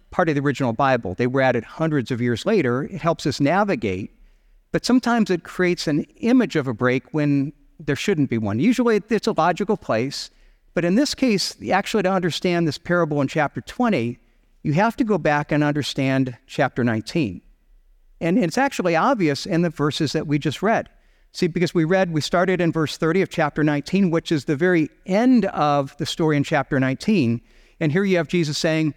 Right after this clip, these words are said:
"But many who are first will be last, and the last will be first." And then we go to the end of the parable, and Jesus says almost the exact same thing. It just reverses the order. And so the last will be first, and the first last. And so very clearly, Jesus is trying to tie these ideas together.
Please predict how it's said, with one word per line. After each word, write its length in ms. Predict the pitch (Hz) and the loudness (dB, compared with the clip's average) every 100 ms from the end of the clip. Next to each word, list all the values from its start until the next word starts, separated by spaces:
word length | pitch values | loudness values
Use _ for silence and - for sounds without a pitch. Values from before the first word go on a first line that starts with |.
| _ | _
"But 140 | - 170 | -4 0
many 240 | 180 233 | 2 2
who 140 | 202 220 | 2 0
are 120 | 196 | 0
first 380 | - 156 - 160 | 0 -2 0 -4
will 80 | |
be 120 | 147 147 | 0 2
last, 480 | 160 185 170 - | 2 2 0 -2
and 120 | 151 139 | -2 0
the 40 | |
last 300 | 135 139 - | 0 -2 -4
will 80 | 135 | -4
be 80 | 127 | -4
first." 600 | - 202 110 - - _ _ - _ _ - | 0 -2 -2 -10 -14 _ _ -20 _ _ 0
And 120 | 190 | 2
then 100 | 226 | 4
we 100 | 214 | 4
go 160 | 208 202 | 2 0
to 120 | 180 | 0
the 200 | 175 180 | 2 2
end 140 | 208 | 2
of 80 | 196 | 2
the 80 | 170 | -2
parable, 540 | - 254 254 170 165 | -2 0 0 0 0
and 100 | 170 | 0
Jesus 320 | 165 180 190 - | 0 -2 -2 0
says 220 | 190 180 | -2 0
almost 480 | 247 330 311 214 226 | 0 2 2 0 -2
the 80 | |
exact 480 | 208 151 208 233 - | -2 0 0 0 -2
same 240 | 214 190 180 | 0 0 0
thing. 280 | 226 185 | 0 0
It 60 | 131 | 0
just 180 | 160 - | -2 0
reverses 520 | 175 180 170 170 131 | 0 0 0 -2 -2
the 100 | 151 | 0
order. 320 | 185 156 127 - _ 135 | 2 2 -2 -6 _ -4
And 80 | |
so 140 | 180 180 | -2 0
the 100 | 160 | 2
last 340 | 170 190 175 | 2 2 0
will 120 | 196 | -2
be 100 | 170 | 0
first, 480 | 160 - 220 175 - | -2 0 0 -2 -2
and 80 | 160 | -2
the 60 | 139 | -2
first 320 | 156 147 - | -2 -4 0
last. 520 | 226 139 - - - _ _ - _ _ | 0 0 -8 -14 -18 _ _ -20 _ _
And 100 | 175 | -4
so 120 | 170 196 | -2 0
very 140 | 208 | 0
clearly, 440 | - 240 262 214 | 0 0 2 0
Jesus 400 | 151 202 175 175 | 0 0 -2 -2
is 100 | 165 | -4
trying 280 | - 190 175 | -2 0 0
to 80 | 156 | -2
tie 340 | - 175 190 | -4 -2 0
these 260 | 202 190 160 | 2 0 0
ideas 440 | 170 156 160 151 | 0 2 0 0
together. 440 | - 143 135 92 | -2 -2 -2 -2